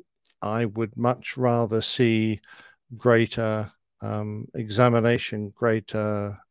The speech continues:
um, control of pilots' medical situations, and, uh, a greater understanding of the problems, uh, facing someone with mental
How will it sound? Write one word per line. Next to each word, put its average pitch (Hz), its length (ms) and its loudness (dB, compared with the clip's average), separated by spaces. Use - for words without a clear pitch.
um, 107 600 -10
control 110 760 4
of 107 380 -4
pilots' 113 440 -2
medical 107 760 -2
situations, 104 1200 -2
and, 104 360 -4
uh, 110 180 0
a 107 120 -2
greater 107 500 4
understanding 104 760 0
of 95 180 -6
the 104 100 -4
problems, 98 760 -2
uh, 110 220 -4
facing 101 500 0
someone 98 460 0
with 98 320 -2
mental 101 500 -2